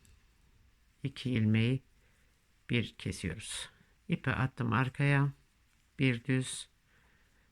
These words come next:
ipimi doladım, ipim kendime doğru, iki ilmeğimi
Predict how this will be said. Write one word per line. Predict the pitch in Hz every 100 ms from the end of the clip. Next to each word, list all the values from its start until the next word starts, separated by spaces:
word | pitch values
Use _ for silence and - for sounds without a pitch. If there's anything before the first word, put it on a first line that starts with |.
| _
ipimi | 131 - 117 113
doladım, | 131 127 131 135 135 143 139 _ _ _ _ _ -
ipim | 110 113 107
kendime | - 107 104 113 120
doğru, | 135 135 139 143 _ _ - _ _ _
iki | 143 - 147
ilmeğimi | 113 107 107 107 123